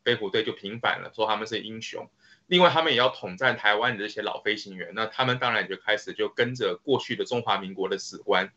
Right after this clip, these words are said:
去评价说他们就是，就是美中的，美国的友好的代表，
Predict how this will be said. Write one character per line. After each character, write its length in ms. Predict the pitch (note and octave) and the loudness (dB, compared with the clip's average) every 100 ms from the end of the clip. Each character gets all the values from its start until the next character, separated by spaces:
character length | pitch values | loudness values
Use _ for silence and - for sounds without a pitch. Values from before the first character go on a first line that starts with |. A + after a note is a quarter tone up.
| _ _ - | _ _ -4
去 120 | C3+ | -2
评 200 | B2+ G2+ | -2 0
价 160 | A#2+ A2 | 4 4
说 180 | G#2+ G#2 | 2 0
他 140 | G#2+ | 0
们 120 | G#2 | 0
就 140 | G#2 G2 | -2 -4
是， 340 | G2 F2+ F2 _ _ _ _ _ _ | -4 -4 -6 _ _ _ _ _ _
就 80 | B2+ | -2
是 100 | A#2+ | 2
美 200 | A2 F#2+ | 2 4
中 240 | B2+ C3 | 2 2
的， 340 | C3 G2+ F#2+ - _ | 6 6 4 0 _
美 180 | A#2 G#2+ | 0 2
国 160 | A#2+ B2+ | 4 8
的 340 | C3 A#2+ A2+ | 10 8 6
友 260 | A2 A#2+ C#3+ | 4 2 4
好 240 | A#2 F2+ | 4 2
的 80 | - | 4
代 180 | B2+ G#2 | 4 4
表， 340 | F#2 D#2+ - | 2 -2 -6